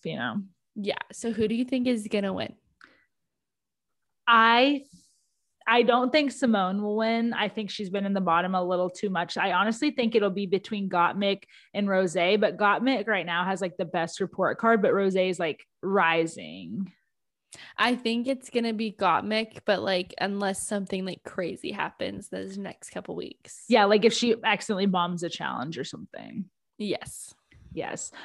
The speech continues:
Speaker 1: Also, I saw you wrote this 'cause I didn't know either. Simone is in the same house as Gigi Goode.
Speaker 2: They showed pictures of her in her house in L A, and, like, her and Gigi are, like, together, so they, they are in the same house.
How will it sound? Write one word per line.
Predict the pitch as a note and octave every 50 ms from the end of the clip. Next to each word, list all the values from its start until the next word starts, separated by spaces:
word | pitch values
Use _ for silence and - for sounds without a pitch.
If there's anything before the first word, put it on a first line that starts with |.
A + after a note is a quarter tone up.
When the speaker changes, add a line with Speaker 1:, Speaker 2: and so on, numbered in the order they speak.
| - -
Speaker 1:
Also, | - B3+ B3 C#4+ C4
I | A#3 A3+
saw | A3+ - A#3+ A3
you | A#3+ C#4 D4+ D4+
wrote | C#4+ C#4+ D#4+ E4 -
this | F4 E4 -
'cause | - C4+
I | B3 G#3+ B3+
didn't | B3+ D4+ D4+ B3+
know | C#4 C#4 B3
either. | - B3+ C#4 C4+ D4+ C#4+ C4 C4
Simone | - - C4 A#3+ A3+ A3+ A3 A3+ B3 B3+ C#4
is | C#4 B3+
in | D4 C4
the | C4+
same | C4 - - A#3+ A#3+ B3
house | B3+ B3 A#3 A#3+ A#3 -
as | A#3+ A3+ F#3+
Gigi | - G#3+ G#3+ F#3+ A3 A#3
Goode. | G3 F#3 A3 A3+ B3 C4 C4+ C#4 C4+ A#3 G#3 F#3+ F3 E3 D#3+ -
Speaker 2:
They | C4+ D4+ E4 D#4+ B3+ -
showed | A3 - - E4 F4+ F#4+ F#4+ -
pictures | - - F#4 F#4 - - - C#4 B3+ A#3+ A#3 B3 B3 B3
of | - A3 G#3+ -
her | G#3+ A3+ C4 B3+ B3+ B3 A#3 A3+ A3 A3 A3 G#3+ A3 - - _ _ _ _ -
in | A3+ A#3+ A#3+ A#3+
her | A3+ - - A#3+ A#3+
house | A3+ G#3+ - A#3 A3+ G#3+ G#3 - - -
in | G3+ G#3 G#3+ G#3+ - -
L | G#3 G#3+ G#3+ G#3+ G#3+
A, | G#3 G#3 G3+ F#3+ F#3 F#3+ - -
and, | G3+ G#3+ G#3
like, | G3+ F#3+ F#3+ - - -
her | - - B3 A#3+ A#3+
and | A3+ A3 A3
Gigi | F#3+ A3 A3+ G#3 G3+ A3 A3 -
are, | - F#3 G3+ G3+ F#3 G3
like, | - - - -
together, | - - G#3 F3+ F#3+ E3+ E3 E3 E3+ F#3+
so | G3 G#3 G3+
they, | F#3+ G#3 G3 - - _ -
they | F#3+ F#3+ F#3
are | F#3+ G3
in | G3 F#3+ G3
the | G3 F#3+
same | - - F#3 G3 G3
house. | F#3+ F#3 - - - - - - - -